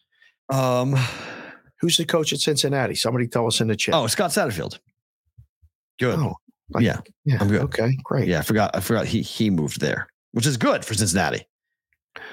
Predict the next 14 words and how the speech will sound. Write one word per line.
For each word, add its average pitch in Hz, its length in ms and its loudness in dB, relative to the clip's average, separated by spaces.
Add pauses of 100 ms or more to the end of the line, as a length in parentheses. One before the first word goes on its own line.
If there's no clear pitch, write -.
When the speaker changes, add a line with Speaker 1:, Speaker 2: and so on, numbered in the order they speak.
(580)
Speaker 1:
Good 131 100 2
at 139 80 0
Louisville, 123 400 2
good 127 200 0
at 127 60 2
App 113 180 2
State. - 320 -2 (380)
Speaker 2:
So 151 380 2
Matt 170 260 -2
Campbell, 160 640 0
coach 151 300 0
at 135 80 0
Iowa 123 240 0
State. 117 420 0